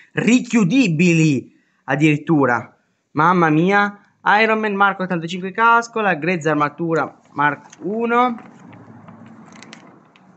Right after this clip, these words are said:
E poi qua troviamo un po' di storie nei film, quando viene utilizzata questa maschera qua, come ci diceva l'indice. Matt Fraction,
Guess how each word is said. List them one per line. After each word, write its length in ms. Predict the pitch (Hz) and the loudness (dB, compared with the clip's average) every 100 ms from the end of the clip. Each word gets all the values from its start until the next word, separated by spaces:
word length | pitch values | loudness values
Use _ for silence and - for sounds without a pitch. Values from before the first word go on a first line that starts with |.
| _ | _
E 100 | 160 | -12
poi 180 | - 151 | -4 -2
qua 140 | 143 143 | -2 -2
troviamo 340 | 135 143 139 | -2 0 0
un 80 | 135 | 0
po' 140 | 147 | -2
di 120 | 139 | -4
storie 540 | 139 - 170 170 165 160 | -10 -2 2 2 2 0
nei 200 | 151 143 | 0 -2
film, 680 | 165 156 143 143 202 202 | -2 -2 0 2 0 -2
quando 580 | - 143 139 139 139 - _ _ _ | -2 -2 0 -2 -4 -10 _ _ _
viene 320 | 175 156 147 | -2 0 2
utilizzata 1080 | 151 151 165 147 120 156 143 139 165 208 - _ _ _ | 0 0 -4 -4 -2 0 2 0 -4 -4 -10 _ _ _
questa 220 | 123 - | -14 -8
maschera 480 | 127 127 156 165 165 | -6 -6 -4 -4 -2
qua, 480 | 180 175 160 - _ _ _ _ _ _ _ _ _ _ - - _ _ _ _ - _ - _ _ _ | 0 0 -2 -10 _ _ _ _ _ _ _ _ _ _ -20 -20 _ _ _ _ -20 _ -20 _ _ _
come 320 | 123 120 101 | -6 -6 -6
ci 100 | - | -8
diceva 400 | 120 117 123 113 | -10 -4 -2 -2
l'indice. 880 | 120 143 185 196 202 226 247 247 - _ _ _ _ _ _ _ - | -2 0 0 0 0 2 2 -2 -16 _ _ _ _ _ _ _ 0
Matt 300 | 254 302 - | 2 2 0
Fraction, 1080 | 226 254 285 - 294 311 294 320 320 311 | 0 2 0 -4 -2 0 0 -2 -4 -8